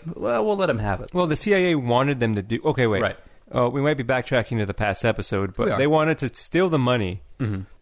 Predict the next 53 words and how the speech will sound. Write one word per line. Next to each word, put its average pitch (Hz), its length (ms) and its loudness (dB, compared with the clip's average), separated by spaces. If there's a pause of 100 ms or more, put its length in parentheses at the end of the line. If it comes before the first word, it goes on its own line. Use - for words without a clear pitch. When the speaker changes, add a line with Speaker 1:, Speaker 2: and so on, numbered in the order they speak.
Speaker 2:
S 170 140 2
D 196 100 0
six 165 260 -2
wanted 135 240 2
just 110 120 -6
to 101 80 -6
steal 113 260 2
the 120 60 -2
money 135 280 0
or 110 80 0
get 107 100 -2
rid 110 140 2
of 117 100 0
it, 123 120 0
but 113 140 0
the 104 100 0
S-, 113 240 0
the 123 100 -4
C 135 180 0
I 107 40 2
A 127 180 2
was 110 160 0
like, 110 140 -2
"Well, 123 380 2
Speaker 1:
Let 127 200 -4
Speaker 2:
we 135 60 0
Speaker 1:
'em 143 40 0
Speaker 2:
wanna 143 200 2
Speaker 1:
do 107 80 -2
Speaker 2:
t-, 101 100 -2
Speaker 1:
it. 143 60 -4
Speaker 2:
let 151 180 2
'em, 156 180 0
we 147 120 0
wanna 156 240 2
ta-, - 140 -2
actually 139 400 0
don't 147 260 -2
steal 151 320 2
it, 101 100 0
but 107 140 -4
move 131 200 4
it 131 60 4
into 123 180 0
these 110 160 2
accounts 127 380 -2
so 120 80 0
we 107 80 2
can 101 140 -4
see - 140 0
how 95 120 2
it's - 140 -8
spent." - 300 -2